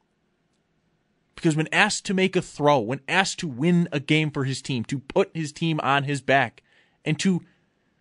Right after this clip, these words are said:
make his team better, be truly what a quarterback is supposed to be, which is elevate your team to the next level. That's what you're supposed to be.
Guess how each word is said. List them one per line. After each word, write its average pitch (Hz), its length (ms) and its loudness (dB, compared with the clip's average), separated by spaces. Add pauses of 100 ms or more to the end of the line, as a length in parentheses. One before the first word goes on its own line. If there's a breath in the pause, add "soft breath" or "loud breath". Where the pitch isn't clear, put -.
make 190 200 2
his 214 160 -2
team 202 240 -2
better, 185 280 4
be 139 160 -4
truly 285 360 4
what 180 200 2
a 180 40 0
quarterback 180 460 2
is - 60 -14
supposed 160 360 -2
to 139 100 -4
be, 113 240 -6 (160 soft breath)
which 151 160 2
is 156 180 -4
elevate 190 400 4
your 180 100 -6
team 165 260 -4
to 151 120 -4
the 139 100 -4
next 135 240 0
level. 104 380 -2 (1040)
That's 175 300 4
what 196 140 -6
you're 190 60 -2
supposed 170 420 0
to 156 60 0
be. 113 280 -2